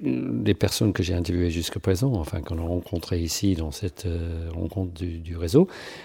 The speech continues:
c'est des gens qui ont soit hérité, soit acheté des, des bois et des forêts, mais absolument pas du métier. Je veux dire, il faut tout apprendre.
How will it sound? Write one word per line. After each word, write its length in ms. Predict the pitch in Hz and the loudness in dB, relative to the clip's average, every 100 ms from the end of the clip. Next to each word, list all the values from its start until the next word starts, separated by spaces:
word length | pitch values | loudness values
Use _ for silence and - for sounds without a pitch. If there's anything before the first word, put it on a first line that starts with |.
| - - | -16 -2
c'est 260 | - - 95 | 2 6 6
des 100 | 90 | 6
gens 180 | 107 | 4
qui 140 | 92 110 | 4 4
ont 120 | 95 | 4
soit 260 | - 110 - | 4 2 2
hérité, 720 | 98 87 - 113 135 170 196 - | 0 0 4 8 8 8 4 0
soit 360 | - 104 - - | 0 0 2 4
acheté 440 | 98 - - 104 | 4 2 4 4
des, 400 | 85 82 87 151 151 _ _ _ 98 | 4 0 -2 -6 -10 _ _ _ 0
des 140 | 92 | 0
bois 260 | 87 113 202 - _ _ _ _ - | 6 6 6 -2 _ _ _ _ -4
et 60 | 92 | -2
des 100 | 85 | -2
forêts, 340 | - 98 170 - - - | 0 2 2 -2 -20 0
mais 280 | 104 107 - - _ - - - | 6 6 6 -2 _ -20 -20 4
absolument 540 | 117 - - 110 104 98 | 4 4 2 6 6 6
pas 140 | 117 | 4
du 100 | 101 | 4
métier. 320 | 87 - 90 - _ - - - - - | 2 0 -8 -12 _ -20 -20 -20 -16 -10
Je 140 | - 92 | -6 -2
veux 60 | |
dire, 200 | 85 92 | 4 4
il 140 | 90 82 | 4 4
faut 180 | 107 85 | 4 6
tout 180 | - | 6
apprendre. 520 | 90 - 78 78 78 | 6 4 -4 -4 -6